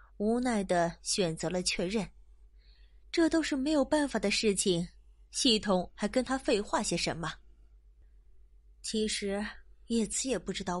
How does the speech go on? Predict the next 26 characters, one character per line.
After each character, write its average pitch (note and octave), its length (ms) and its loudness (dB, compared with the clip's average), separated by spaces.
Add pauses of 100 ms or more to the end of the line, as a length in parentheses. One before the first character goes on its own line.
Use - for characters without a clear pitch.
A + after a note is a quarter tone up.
为 G3 160 0
什 E3 240 -4
么 D#3+ 300 -4 (240)
自 G3+ 160 -4
己 F3 160 -6
最 F3 240 -2
后 E3+ 340 0 (260)
还 B3+ 140 -4
是 D4 160 2
选 F3+ 300 0
择 F3+ 140 -4
了 B3+ 120 -4
拒 C#4+ 300 0
绝 E3 160 -2
了 D#3 140 0
罗 D#3 180 -2
奈 E3+ 180 -2
尔。 D3+ 160 -6 (920)
按 E4 160 0
照 D#4+ 120 2
他 E4 140 -4
的 D4 140 2
性 A3+ 280 -2
子， F3+ 280 0 (320)
其 F4 180 2
实 E4 260 2